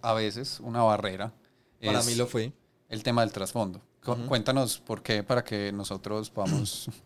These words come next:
Speaker 2: <clears throat> Yo lo, lo conté en el, en el episodio anterior, pero vuelvo y lo cuento. Me acuerdo cuando estaba, cuando yo apenas iba a empezar a jugar Warhammer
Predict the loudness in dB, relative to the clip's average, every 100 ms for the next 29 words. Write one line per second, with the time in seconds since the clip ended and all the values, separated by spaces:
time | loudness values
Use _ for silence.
0 | -14 -10 -10 -8 4 6 6 4 2 2
1 | 0 0 2 0 -2 -2 -2 -2 -4 -2
2 | -2 -2 0 0 2 2 2 0 -16 -12
3 | -4 -2 0 -2 -2 -2 0 0 2 2
4 | 2 -2 -2 -12 _ _ _ 2 2 2
5 | 2 4 2 0 2 4 4 2 -2 0
6 | 2 2 2 2 2 2 2 2 0 0
7 | 0 0 0 0 0 0 -2 -2 -4